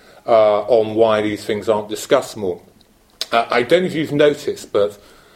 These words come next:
um, uh, journalists, we always boast that we tell truth to power, uh, as if we're dissidents in some kind of revolutionary underground. Um,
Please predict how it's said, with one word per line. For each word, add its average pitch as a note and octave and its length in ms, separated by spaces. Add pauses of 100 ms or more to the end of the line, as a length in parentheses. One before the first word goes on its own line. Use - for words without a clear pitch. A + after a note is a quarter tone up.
(200)
um, F#2+ 540
uh, F#2 160
journalists, C3+ 880
we A2+ 100
always B2 240
boast B2+ 360
that A#2 100
we G#2 80
tell A2 260
truth G#2+ 280
to - 100
power, F#2 460 (560)
uh, A2 60
as G2+ 260
if A#2 120
we're A#2+ 120
dissidents G2 640
in G2 100
some G2+ 280
kind G2+ 200
of F2+ 100
revolutionary G2 600
underground. F2+ 720
Um, G2 400